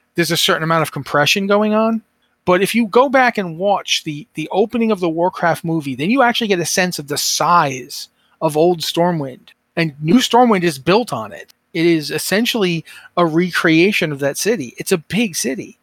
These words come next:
Orgrimmar is, is enormous. I mean, think about the fact that there's enough room in Orgrimmar to put the Siege of Orgrimmar raid in. Like, the, it just goes down and down and down.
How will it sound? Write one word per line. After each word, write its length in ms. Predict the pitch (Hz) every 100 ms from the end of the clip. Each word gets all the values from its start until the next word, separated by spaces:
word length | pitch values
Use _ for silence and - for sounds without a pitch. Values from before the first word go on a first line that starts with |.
| _ - -
Orgrimmar 580 | 262 254 214 170 147 143
is, 180 | 127 -
is 160 | 165 151
enormous. 600 | 139 160 233 139 - - _ -
I 60 |
mean, 120 | 151 151
think 140 | 262
about 300 | 311 277 220
the 60 | 202
fact 300 | 226 220 -
that 100 | 185
there's 180 | 185
enough 280 | 170 185 -
room 240 | 185 220 180
in 200 | 190 202
Orgrimmar 580 | 180 196 170 143 123 120 - _ -
to 160 | 202
put 320 | - 214 - -
the 120 | 175
Siege 300 | - 226 208
of 80 | 185
Orgrimmar 480 | 208 190 165 151
raid 240 | 147 143 131
in. 240 | 113 101 _ _ _ -
Like, 200 | 156 -
the, 160 | 175 135 _ _ -
it 100 | 185
just 180 | 226
goes 180 | - 202
down 300 | - 160 196
and 120 | 190
down 200 | 180 175
and 100 | 165
down. 300 | 156 196 208